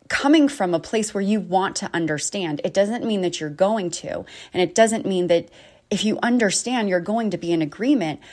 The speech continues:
But when you come from a place of curiosity versus judgment, I think that really opens up space for you to approach somebody and say, "Look, like,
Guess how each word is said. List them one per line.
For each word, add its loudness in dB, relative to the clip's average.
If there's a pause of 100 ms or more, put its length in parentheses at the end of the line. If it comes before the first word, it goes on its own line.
(120)
But 4
when 2
you 0
come -2
from 2
a 4
place 0
of -4
curiosity -2
versus -6
judgment, -2
I 0
think -2
that 0
really -2 (440)
opens 4
up 0 (100)
space -4 (640)
for 4 (560)
you 0
to -2
approach 2
somebody 0
and 0
say, 0
"Look, -2
like, -2